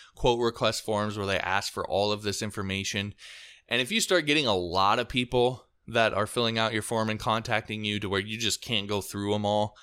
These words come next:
then fine, that makes sense. M-, make the barrier to entry a little bit higher,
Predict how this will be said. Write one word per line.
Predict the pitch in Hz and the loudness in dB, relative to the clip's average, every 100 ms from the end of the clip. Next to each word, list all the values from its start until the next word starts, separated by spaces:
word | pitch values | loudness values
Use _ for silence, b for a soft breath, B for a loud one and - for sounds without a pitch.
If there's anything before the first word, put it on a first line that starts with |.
| B B _ | B B _
then | 107 | -4
fine, | 101 104 92 92 | 2 4 4 0
that | 101 | -2
makes | 107 104 - | 0 -2 0
sense. | 107 110 113 - - - | 0 0 0 -6 -6 -10
M-, | 101 92 - | -8 -8 -12
make | 113 113 107 - | -6 -2 -2 -2
the | |
barrier | 107 104 107 | 2 2 4
to | 101 | 2
entry | 98 - 110 | 0 -2 0
a | 95 | 0
little | 101 104 | 0 0
bit | 104 | -2
higher, | 80 - 104 110 120 | -2 0 0 0 -2